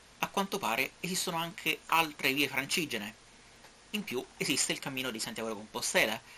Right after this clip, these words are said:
che ha vari percorsi, almeno uno passa per la Francia, eh, non è chiaro se interseca una delle vie francigene. Mi piacerebbe sapere se esistono percorsi analoghi in altri stati.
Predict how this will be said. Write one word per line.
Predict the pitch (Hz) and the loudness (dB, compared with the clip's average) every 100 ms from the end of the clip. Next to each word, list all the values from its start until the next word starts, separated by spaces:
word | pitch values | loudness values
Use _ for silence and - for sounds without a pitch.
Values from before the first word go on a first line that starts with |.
| - - | -20 -10
che | - | 0
ha | 135 | 2
vari | 117 131 | 2 -2
percorsi, | 135 127 196 160 - 120 117 - - - | -2 -2 2 2 2 -2 -6 -14 -12 -2
almeno | 135 139 147 | 0 0 -2
uno | 143 | -4
passa | 131 117 135 | -2 -2 -2
per | 123 | -2
la | 135 | 0
Francia, | 180 156 120 123 135 131 - - | 4 2 2 -2 0 -2 -4 -10
eh, | - 135 131 | -6 -4 -2
non | 151 | -4
è | 165 | -6
chiaro | - 127 | -4 -4
se | 123 | -4
interseca | 120 117 123 - 123 117 113 - | -6 -2 -2 -2 -2 -2 -2 -4
una | 139 | -6
delle | 123 127 120 | -4 -4 -2
vie | 120 117 | -2 -2
francigene. | - 131 - 165 127 120 120 - - - - - - - - - - - - - - - - - - - | -2 -4 -2 -2 -2 -4 -4 -10 -20 -20 -20 -20 -20 -20 -20 -18 -18 -18 -20 -20 -20 -20 -20 -20 -20 -18
Mi | - | -10
piacerebbe | 156 185 190 180 180 | -2 0 2 2 0
sapere | 202 135 135 151 | 0 4 6 4
se | - 170 | 2 0
esistono | - - 156 143 135 - - - | 0 -2 -2 -2 -4 -10 -20 -8
percorsi | - 156 - 170 - | -4 -2 0 0 0
analoghi | 143 123 123 135 - | 0 0 -2 -4 -4
in | 131 | -6
altri | 127 123 | -4 -4
stati. | - 127 101 110 | 2 2 2 -2